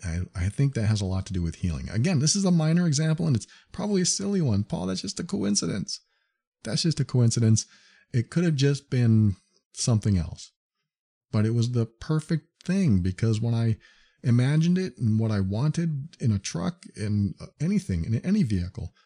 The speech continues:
that was the perfect situation. And that truck is still around today. <laughs> I don't own it. I actually gave it to my mom, but it's still around. It's still working. Uh, it's clear that this was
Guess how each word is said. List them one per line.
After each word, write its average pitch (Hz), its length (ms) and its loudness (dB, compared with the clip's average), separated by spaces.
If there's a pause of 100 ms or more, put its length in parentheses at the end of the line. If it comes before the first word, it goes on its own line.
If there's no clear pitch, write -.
(400)
that 110 300 -2
was 98 140 0
the 92 80 -6
perfect 87 440 -8 (400)
situation. 85 760 -8
And 90 180 0 (1000)
that 120 260 -2
truck 127 280 -2
is 104 100 0
still 120 220 -2
around 98 300 4
today. 85 340 -2 (480)
<laughs> - 540 -2
I 127 100 -2
don't 160 200 2
own 156 180 2
it. 85 140 -2
I 95 100 2
actually 95 320 -2 (360)
gave 104 160 4
it 104 80 2
to 110 80 2
my 87 120 2
mom, 87 340 -2 (520)
but 113 100 2
it's 127 180 0
still 127 520 2 (280)
around. 101 440 4
It's 82 160 -4
still 117 340 2
working. 101 440 2 (440)
Uh, 98 160 -2
it's 98 240 -2
clear 135 500 4
that 95 260 2
this 110 240 2
was 98 220 0